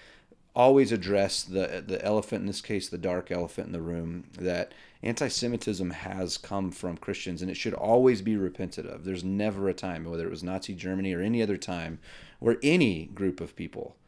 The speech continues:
ever, because the church for everyone, the kingdom of God is for everyone, are excluded on basis of race or belief or anything like that. So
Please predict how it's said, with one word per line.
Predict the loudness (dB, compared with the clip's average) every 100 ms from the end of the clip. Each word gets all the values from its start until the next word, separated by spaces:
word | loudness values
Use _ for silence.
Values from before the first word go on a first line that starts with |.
| -2
ever, | 0 0 -4 -8
because | -8 -6 -6 -8
the | -14
church | -14 -4 -2 -2
for | 0 0
everyone, | 0 0 -4
the | -4
kingdom | -2 0 0
of | 0
God | -2 -2
is | -4
for | -4
everyone, | -4 -4 -4 -6
are | -8
excluded | -8 -10 -10 -4 -2 -2 -6 -12 -20 -20 -4
on | 0 0
basis | -2 -2 0 0 -4 -8 -8
of | -8 -2
race | -2 0 -4 -8
or |
belief | -8 -6 -6 -6
or | -8
anything | -8 -8
like | -8 -10
that. | -10 -6
So | -2 -2